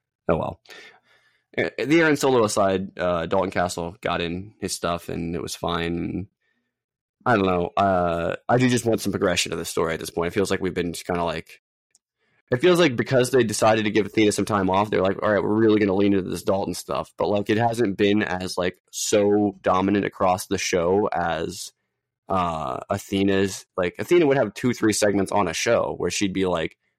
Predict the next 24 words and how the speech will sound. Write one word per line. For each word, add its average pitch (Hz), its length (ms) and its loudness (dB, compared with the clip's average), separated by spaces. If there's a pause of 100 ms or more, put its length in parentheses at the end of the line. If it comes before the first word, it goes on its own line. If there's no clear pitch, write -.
(340)
opening 120 440 4
the 107 60 0
show 104 260 2
with 98 160 2
a 95 40 -2
backstage 95 440 0
segment 95 360 0
with 92 280 -2
Billy 90 360 0
and 85 160 -4
Lexi, 85 440 -6
and 90 80 -2
then 92 100 -2
she'd 92 220 -6
be, 92 80 -4
have 95 140 -2
a 95 40 -2
match, 87 340 -2
and 92 120 0
then 90 80 -2
she 98 160 -2
would 95 100 2
have 90 140 0
a, 90 100 -6